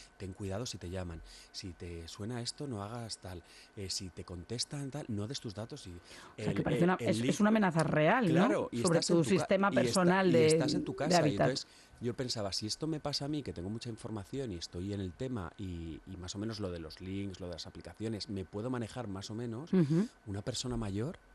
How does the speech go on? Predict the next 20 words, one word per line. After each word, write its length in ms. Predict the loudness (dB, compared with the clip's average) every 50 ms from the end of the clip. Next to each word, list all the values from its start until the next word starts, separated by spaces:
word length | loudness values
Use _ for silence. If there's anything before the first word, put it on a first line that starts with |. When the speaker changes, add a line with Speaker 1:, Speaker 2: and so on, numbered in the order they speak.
| -20 -20 -20 -20 _ _ -20 _ _ _ _ _ _ _
Speaker 1:
de 160 | -6 -4 -4 -2
repente, 420 | -2 -4 -6 -6 -8 -4 -6 -8
por 240 | -6 -6 -8 -8 -6
muy 220 | -6 -6 -4 -4 -2
Wonder 340 | -2 -2 -2 -2 -2 -2 -2
Woman 300 | -2 -2 -2 -2 -4 -4
que 80 | -6 -4
haya 160 | -4 -4 -4
sido, 320 | -4 -4 -4 -4 -4 -4
o 40 | -4 -4
Superman, 540 | -6 -10 -10 -10 -8 -6 -4 -4 -2 -2
y, 80 | -2 -4
y, 240 | -4 -6 -8 -10 -10 -10
y 40 | -10
ya 140 | -10 -10 -8
hayas 220 | -6 -6 -6 -6
llevado 200 | -4 -4 -4 -4
negocios 540 | -4 -4 -4 -4 -6 -4 -4 -6 -6 -6 -6 -8
o 120 | -8 -6
no, 240 | -4 -4 -4 -4